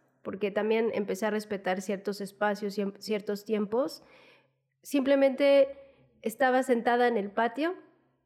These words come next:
leyendo un libro que me dejaron de tarea, de duelo, justo de duelo,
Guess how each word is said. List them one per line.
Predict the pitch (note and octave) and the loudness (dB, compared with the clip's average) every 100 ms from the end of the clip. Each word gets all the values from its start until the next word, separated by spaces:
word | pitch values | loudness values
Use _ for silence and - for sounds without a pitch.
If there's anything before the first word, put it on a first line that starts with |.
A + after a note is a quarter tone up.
| _ | _
leyendo | A3 G#3 A3 A3+ A3 A3+ G3+ | -2 2 2 2 2 2 4
un | A3+ | 4
libro | A3 G#3+ | 2 0
que | G#3+ | -2
me | F#3+ | -2
dejaron | F#3+ G#3 G#3 | 0 0 2
de | G3 | 0
tarea, | F#3+ F#3+ G#3 C#4+ F4 - _ _ | -2 0 0 0 -4 -10 _ _
de | G#3+ G#3 | -2 2
duelo, | A#3 B3 A#3 | 4 4 2
justo | A#3+ C4 C4+ | -2 -2 0
de | G#3 | 0
duelo, | G3+ G#3+ A#3 D#4+ | 0 0 0 -2